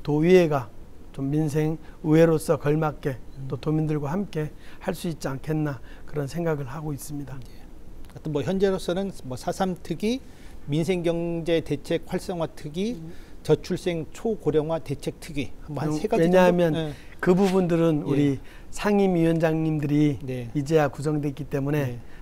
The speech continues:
Speaker 1: 제가 어떤 특별위원회를 지금 당장
Speaker 2: 음.
Speaker 1: 하기보다는 그러한 구상들을
Speaker 2: 큰
Speaker 1: 한
Speaker 2: 그림으로?
Speaker 1: 내용들을
Speaker 2: 예.
Speaker 1: 우리 상임위원장님 그리고
Speaker 2: 음.
Speaker 1: 상임위원님들과 의논해 나가면서, 예, 도민들의 늘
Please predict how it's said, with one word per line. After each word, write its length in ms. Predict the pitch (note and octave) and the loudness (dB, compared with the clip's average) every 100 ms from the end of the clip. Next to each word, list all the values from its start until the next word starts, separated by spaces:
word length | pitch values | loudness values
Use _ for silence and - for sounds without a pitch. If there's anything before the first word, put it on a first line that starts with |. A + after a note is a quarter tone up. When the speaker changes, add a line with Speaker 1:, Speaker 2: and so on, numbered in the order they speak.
| - | -6
Speaker 1:
제가 300 | - C#3+ D3 | -2 2 4
어떤 320 | C#3+ - D#3 | 2 2 0
특별위원회를 600 | D3 - F3+ D#3 D#3 D3 | -2 -2 2 4 4 0
지금 280 | - D3+ C#3+ | -2 -4 -2
당장 500 | B2 D3 D3+ E3 G3+ D3+ | -2 0 2 2 2 -4
Speaker 2:
음. 220 | C3+ A#2+ | -6 -4
Speaker 1:
하기보다는 760 | C#3 D#3+ F3 D#3 D3 D3 D#3+ C3 - - - | -2 0 2 2 4 4 2 0 -6 -16 -14
그러한 340 | - D#3+ D#3+ D3+ | 2 6 6 6
구상들을 540 | D#3 D#3 F#3 E3 E3+ | 2 2 4 2 6
Speaker 2:
큰 100 | E3+ E3+ | 8 8
Speaker 1:
한 60 | |
Speaker 2:
그림으로? 340 | D#3+ E3 D#3+ F3 | 8 8 8 10
Speaker 1:
내용들을 260 | B3 C#4 A#2+ | 10 10 2
Speaker 2:
예. 240 | A#2+ A#2 A2+ | -6 -6 -4
Speaker 1:
우리 300 | D3 D3 D3 | 0 2 2
상임위원장님 960 | C#3 F3 E3+ E3 D#3 D3+ D3 D3 E3 G#3 | 2 2 4 4 2 2 0 0 0 -2
그리고 220 | F3+ D#3 | -2 -4
Speaker 2:
음. 40 | C#3+ | -2
Speaker 1:
상임위원님들과 1000 | E3 F3 D#3+ E3 E3+ E3 D#3 D#3 D#3 C3+ - - - - | 0 0 0 0 0 0 0 0 0 -2 -10 -16 -8 2
의논해 340 | E3+ E3 E3 | 4 4 4
나가면서, 840 | F#3 F3+ E3+ D#3+ D3+ C#3 D3+ D3+ - - - - - | 2 2 2 2 0 2 2 2 -4 -14 -16 -14 -10
예, 60 | C3 | -2
도민들의 680 | D#3 E3 D#3+ D#3 D3+ D#3 E3 - - - - | 2 2 4 6 6 4 -2 -16 -16 -16 -2
늘 380 | D#3 D#3+ D3+ | 4 6 4